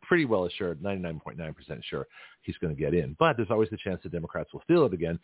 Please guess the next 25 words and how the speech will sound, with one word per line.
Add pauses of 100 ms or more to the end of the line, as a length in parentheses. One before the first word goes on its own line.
(200)
and
the
Republicans
will
let
them. (560)
And
so
that's
how
things
work
around
here.
It's
fascinating. (500)
Um, (180)
I'm
kind
of
surprised (1120)
that
the
Democrats (460)
didn't